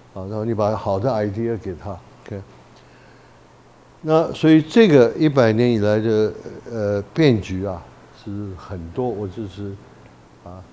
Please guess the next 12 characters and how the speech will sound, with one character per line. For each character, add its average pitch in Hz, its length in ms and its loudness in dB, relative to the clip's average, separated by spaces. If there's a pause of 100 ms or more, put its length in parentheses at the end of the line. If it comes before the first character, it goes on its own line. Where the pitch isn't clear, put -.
(100)
随 143 200 0
手 120 280 -2
抓 120 260 -2
来 95 240 -4
一 104 140 -10
些 107 260 -10
大 120 240 -8 (100)
纲， 170 300 -6 (400)
啊， 92 260 -12
让 110 240 -6
大 107 160 -4
家 107 320 -4